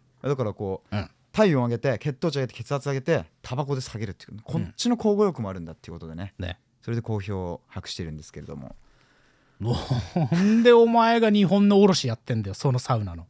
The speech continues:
Speaker 2: <laughs> 絶対流行るけどね。
Speaker 1: いや、そう思ったんだよ。だから、
Speaker 2: ね。
Speaker 1: 最近さ、あの、タバコのみが吸える喫茶店みたいな
Speaker 2: うん。
Speaker 1: のとかもちょっとあってさ、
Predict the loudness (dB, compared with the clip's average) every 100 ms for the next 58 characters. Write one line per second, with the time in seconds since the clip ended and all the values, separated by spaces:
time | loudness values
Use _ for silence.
0 | _ -20 -4 -2 2 2 2 -2 -4 -8
1 | -8 -2 0 0 0 0 2 0 0 0
2 | -2 -6 -8 -10 -14 2 4 8 8 8
3 | 6 6 4 4 2 -2 0 0 -2 0
4 | 2 2 -2 0 0 0 -2 -2 0 0
5 | 0 2 2 2 2 0 -2 -4 -4 0
6 | 0 2 0 -2 -6 _ -8 -6 -4 -4
7 | -2 -4 -6 -12 -12 -6 -4 -4 -6 -6
8 | -4 -2 -2 -4 -6 -6 -6 -6 -8 -12
9 | -14